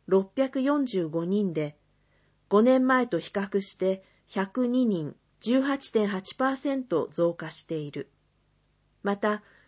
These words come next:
相談員一人当たりの相談件数は、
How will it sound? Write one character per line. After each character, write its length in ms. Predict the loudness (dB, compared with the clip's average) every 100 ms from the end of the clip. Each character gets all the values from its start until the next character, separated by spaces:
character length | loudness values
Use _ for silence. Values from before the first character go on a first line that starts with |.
| -6
相 300 | 4 6 6
談 240 | 4 2
員 160 | 2 0
一 260 | 0 0
人 160 | 2 2
当 60 |
た 140 | 0 -2
り 120 | 0
の 140 | -2
相 240 | 0 0 2
談 220 | 0 -2
件 240 | -2 -2
数 180 | -2 -2
は、 320 | 0 0 -4